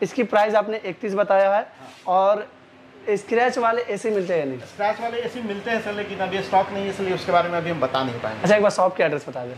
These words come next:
Speaker 2: Shop का address एकदम आसान है सर, पटना दूरदर्शन के ठीक सामने Fraser Road में Grand Chandra building है, उसी के basement में है।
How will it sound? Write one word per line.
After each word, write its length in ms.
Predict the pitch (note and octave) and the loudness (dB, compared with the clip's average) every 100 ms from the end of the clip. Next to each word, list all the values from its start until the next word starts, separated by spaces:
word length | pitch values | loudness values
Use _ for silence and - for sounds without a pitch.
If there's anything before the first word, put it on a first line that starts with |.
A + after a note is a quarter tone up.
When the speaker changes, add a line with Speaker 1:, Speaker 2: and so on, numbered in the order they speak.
| - | -10
Speaker 2:
Shop 200 | F#3 G3 A3 | -4 -4 -4
का 60 | |
address 320 | G3+ G3 G#3 | -4 -4 -4
एकदम 260 | G#3 G3 F#3+ | -6 -4 -4
आसान 300 | F#3 F#3+ F#3 | -4 -4 -6
है 80 | F#3 | -4
सर, 140 | G#3+ | -4
पटना 340 | G#3+ D#3+ - F#3 | 0 -2 -2 -4
दूरदर्शन 440 | F3+ F3 F3+ F#3+ | -4 -2 -2 -2
के 160 | F#3 F#3 | -2 -2
ठीक 240 | - G3 | 0 0
सामने 300 | F3+ F3 F#3+ | 0 0 0
Fraser 380 | - E3 D#3 F3 | 0 0 2 2
Road 120 | F3+ | 2
में 200 | F3 E3+ | 0 2
Grand 260 | D3+ D#3+ E3+ | 2 2 0
Chandra 240 | F3+ F3 | 0 0
building 280 | D#3+ E3 E3 | 2 -2 0
है, 140 | G3 | 0
उसी 220 | C#3+ D#3 | -2 -2
के 100 | F#3+ | 0
basement 400 | F3+ D#3+ E3+ F#3 | 2 2 2 0
में 80 | G3 | 2
है। 80 | A3+ | 0